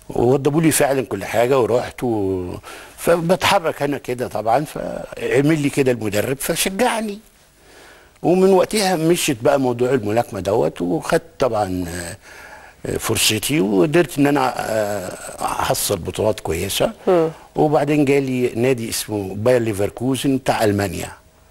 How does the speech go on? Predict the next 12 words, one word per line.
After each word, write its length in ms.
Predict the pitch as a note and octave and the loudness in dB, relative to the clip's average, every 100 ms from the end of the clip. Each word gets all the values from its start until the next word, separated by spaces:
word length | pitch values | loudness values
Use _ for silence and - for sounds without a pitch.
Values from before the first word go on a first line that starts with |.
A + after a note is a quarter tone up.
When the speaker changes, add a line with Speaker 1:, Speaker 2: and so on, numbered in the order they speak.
| G#3 | 0
Speaker 2:
مم. 200 | F3 D#3 - - - - - - - - _ - | 0 0 -10 -20 -20 -20 -20 -20 -20 -20 _ -4
Speaker 1:
آه، 580 | C#3 C#3+ D3+ D3+ D3 - | 0 2 4 2 0 2
قالوا 180 | D3 F#3 | 2 2
لي: 80 | |
"تعالى 340 | D3 - C3 A#2 | 2 2 2 0
معانا 460 | G2+ A2 A#2+ A#2+ | -2 -2 0 -2
وإحنا 460 | G#2+ G2+ F#2+ F#2 F#2+ F2+ | -2 -4 -6 -8 -8 -8
هندي 840 | F2+ F2+ F2 E2+ D#2+ - - F#2 G2 | -10 -10 -10 -10 -12 -12 -12 -6 -2
لك 120 | G2 - - | -2 -4 -10
فلوس 280 | - A2 - | -2 -2 0
كويسة." 600 | F#2+ G#2 A2+ - A2 | 2 2 2 0 -2
و-، 80 | G2 | -4